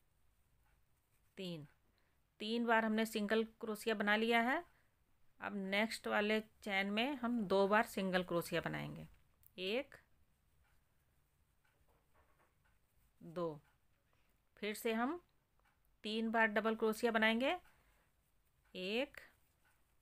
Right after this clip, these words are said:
दो, तीन।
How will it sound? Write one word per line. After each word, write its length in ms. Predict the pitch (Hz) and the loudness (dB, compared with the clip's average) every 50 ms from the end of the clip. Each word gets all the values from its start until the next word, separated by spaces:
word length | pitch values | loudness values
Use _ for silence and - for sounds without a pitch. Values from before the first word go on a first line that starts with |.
| _ _ _ _ _ _ _ _ _ _ _ _ _ _ _ _ _ _ _ _ _ _ _ _ _ _ _ _ _ _ _ _ _ _ _ _ _ _ _ _ _ _ _ _ _ _ _ _ _ _ _ _ _ _ _ _ _ _ _ _ _ _ _ _ _ _ _ _ _ _ _ _ _ _ _ _ - | _ _ _ _ _ _ _ _ _ _ _ _ _ _ _ _ _ _ _ _ _ _ _ _ _ _ _ _ _ _ _ _ _ _ _ _ _ _ _ _ _ _ _ _ _ _ _ _ _ _ _ _ _ _ _ _ _ _ _ _ _ _ _ _ _ _ _ _ _ _ _ _ _ _ _ _ -18
दो, 400 | 170 160 180 185 202 214 240 285 294 - - - _ _ _ _ _ _ _ _ _ _ _ _ _ _ _ _ _ _ _ _ _ _ _ _ _ _ _ _ _ _ _ _ _ _ _ _ _ _ _ _ _ _ _ _ _ _ _ _ _ _ _ _ _ _ _ _ _ _ _ _ _ _ _ _ _ _ _ _ _ _ _ | -10 -6 -4 -2 0 0 0 -2 -2 -6 -16 -20 _ _ _ _ _ _ _ _ _ _ _ _ _ _ _ _ _ _ _ _ _ _ _ _ _ _ _ _ _ _ _ _ _ _ _ _ _ _ _ _ _ _ _ _ _ _ _ _ _ _ _ _ _ _ _ _ _ _ _ _ _ _ _ _ _ _ _ _ _ _ _
तीन। 340 | 190 196 202 220 247 285 311 | -6 -4 -2 -2 -2 -2 -4